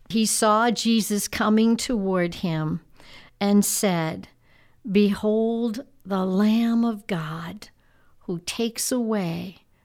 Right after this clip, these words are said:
the sin of the world." John one twenty-nine. The disciples answered the question directed to them from Jesus as well. "But what about you?" Jesus asked,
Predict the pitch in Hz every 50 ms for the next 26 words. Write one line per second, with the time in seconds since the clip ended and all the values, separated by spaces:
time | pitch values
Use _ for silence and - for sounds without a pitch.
0 | _ _ _ - 185 - - - - - 233 214 202 175 160 160 160 165 - _
1 | _ _ _ _ _ _ - 180 170 175 180 170 170 170 170 165 165 165 170 196
2 | 202 - - - - _ _ _ _ _ _ _ _ _ _ - - 196 185 185
3 | 185 190 196 196 190 214 196 170 175 170 160 156 160 165 180 190 - _ _ _
4 | _ _ - - - 185 165 165 165 165 165 170 165 160 160 156 170 185 202 -
5 | _ _ _ _ _ _ _ _ _ _ _ _ _ - - _ _ _ _ 226
6 | 220 185 202 202 196 - - 214 247 339 381 - 208 190 180 156 - 180 165 165
7 | 175 180 - - 190 190 180 175 190 - - 196 190 208 - - - 226 220 202
8 | 214 220 214 220 226 233 233 - 247 214 - - 262 240 208 233 233 247 262 247
9 | - - 247 247 240 196 226 247 254 269 233 233 254 247 226 233 247 247 220 220
10 | 214 233 269 285 202 170 170 170 165 147 - _ _ _ _ _ _ - - -
11 | - - - _ - 370 370 370 392 359 359 277 302 277 226 - 226 262 320 381
12 | 381 - 160 - - 175 156 - _ _ _ _ _ _ _ _ _ _ _ _
13 | _ _ _ _ _ - - 175 156 151 - 170 165 - - 185 170 160 170 220
14 | 233 - - - - - -